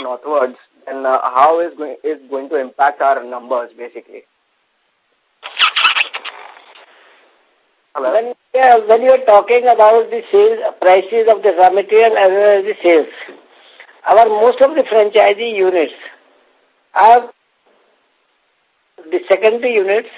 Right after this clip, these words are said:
Speaker 2: They purchase either sponge iron or billet and converting into a T M T bars. Therefore, in this particular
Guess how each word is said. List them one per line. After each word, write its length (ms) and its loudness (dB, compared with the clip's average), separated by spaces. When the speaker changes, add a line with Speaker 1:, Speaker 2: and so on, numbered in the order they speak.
Speaker 2:
They 120 2
purchase 680 0
either 260 2
sponge 280 -2
iron 440 0
or 400 4
billet 360 0
and 280 2
converting 580 2
into 420 0
a 100 -2
T 180 0
M 140 0
T 80 -2
bars. 320 2
Therefore, 680 2
in 200 -6
this 220 -2
particular 560 0